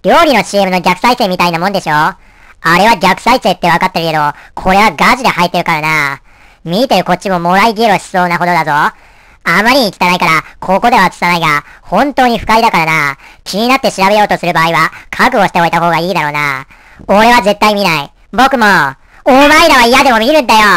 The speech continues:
誰か助けてくれ。うるせえ。ジタバすんじゃねえ。うわー！どうだった？お前マジでぶっ殺すぞ。じゃあ次のワード行くぞ。おい、せめてクールダウンさせてくれよ。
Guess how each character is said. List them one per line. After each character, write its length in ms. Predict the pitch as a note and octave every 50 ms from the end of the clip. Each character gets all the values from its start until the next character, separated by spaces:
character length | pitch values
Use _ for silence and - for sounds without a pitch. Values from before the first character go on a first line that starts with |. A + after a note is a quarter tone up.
| D3+ - - - - - -
誰 340 | - - B3 D#4+ F#4 G4 F4+
か 280 | - D#4+ - C4+ D#4+
助 140 | E4+ - F#4
け 40 | E4+
て 80 | E4+ D4+
く 60 | D#4+
れ。 60 | D4+ C4+ G#3+ E3+ C3+ - - -
う 40 | G#3+
る 60 | D4 F4+ G4 G4+ -
せ 100 | - F#4
え。 20 | E4 D4 A#3+ F#3+ - - -
ジ 200 | G#3+ A#3 F4 F#4+
タ 80 | F4 E4+ D#4+
バ 80 | D4 C#4
す 120 | - F4
ん 60 | F#4
じ 60 | E4 C#4
ゃ 40 |
ね 60 | C4+ D#4 D#4+ D#4 B3+ G3+ E3+ - - - - -
え。 40 |
う 1400 | - - - - - C6+ - - - - - - - - - - - - - - - C6+ - - - - D#3+ -
わ 60 | - - - - - - - - _ _ _ _ _ _ _ _ _ _
ー！ 80 | - -
ど 40 | E3+
う 0 |
だ 240 | G3+ G#3+ A#3+ A#3+ G#3+
っ 80 | G3
た？ 100 | - F#3+ E3+ E3 D#3+ D#3 D#3 D#3+ D#3 - - - - - -
お 160 | G3 G3+ G#3+ G#3+
前 240 | A3+ A3+ A3+ A#3 A3
マ 160 | A3 B3 C4
ジ 80 | G#3+ A3
で 100 | G#3+ G#3 - -
ぶ 140 | - - A#3+
っ 60 | A3+ - -
殺 280 | - - B3+ C4+ C4 -
す 100 | A#3 G3
ぞ。 60 | F#3+ F3 E3 D3+ - - - - - - _ -
じ 100 | G3 F3+
ゃ 160 | A#3+ C#4 D4 C4
あ 20 |
次 240 | - - G#3 G#3+ B3
の 80 | C4 A#3
ワ 60 | G3+
ー 60 | G3 F#3
ド 40 |
行 60 | F#3 F3+
く 80 | G3+
ぞ。 80 | F#3 F3+ F3 E3+ E3 E3 E3 E3 D#3+ D#3+ D#3 - - - - _ _ - -
お 160 | - G#3 B3+ A#3
い、 80 | G#3+
せ 80 | - B3
め 80 | A#3+
て 100 | A3 G#3
ク 140 | - - B3+
ー 60 | C4
ル 100 | D4+ D#4+
ダ 100 | C#4+ D4
ウ 60 | C4+ A#3+
ン 60 | G3+
さ 100 | - A3
せ 60 | -
て 100 | - D4
く 40 | -
れ 100 | C#4
よ。 20 | C#4